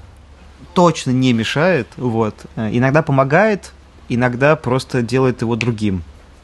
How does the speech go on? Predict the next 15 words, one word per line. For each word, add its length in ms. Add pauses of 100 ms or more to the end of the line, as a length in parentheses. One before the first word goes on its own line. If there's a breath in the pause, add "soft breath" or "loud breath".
(1040 loud breath)
Вот. 260
Для 100
меня 220
преподавание 640
открыло 480
очень 320
много 360
новых 460
зон, 300
которых 360
до 80
этого 380
я 300
не 220
видел 440